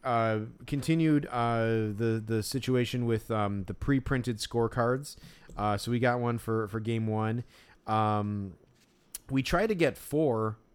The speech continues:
coming in. Like, Jack, Jack went up and, and, and, uh, asked for the scorecards. Uh, we were trying to get four for, like, the, the, the first game and the second game, and they were like, uh, "Here's two," and they're like, they're like, "Are you staying for both games?" And we're like, "Yeah," and they're like, "Uh,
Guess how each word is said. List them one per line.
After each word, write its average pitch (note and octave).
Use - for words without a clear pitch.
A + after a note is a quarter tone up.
coming A#2+
in. A2+
Like, G2+
Jack, B2
Jack B2
went A2+
up A2
and, G#2
and, G#2
and, G2
uh, F#2
asked G#2+
for A2
the F#2+
scorecards. A2+
Uh, A2+
we A#2+
were B2+
trying F3+
to E3+
get C3+
four C3
for, A#2
like, G#2+
the, A2
the, G#2+
the G2+
first D3+
game C#3
and A#2+
the G#2
second C3+
game, G#2
and B2
they C3
were C3+
like, A#2
uh, B2
"Here's E3+
two," G3
and D3+
they're C3+
like, B2+
they're C3+
like, B2
"Are B2
you B2
staying E3+
for C#3
both C3
games?" D#3+
And A#2
we're A2+
like, G#2
"Yeah," A#2+
and B2
they're A2+
like, A2
"Uh, C3+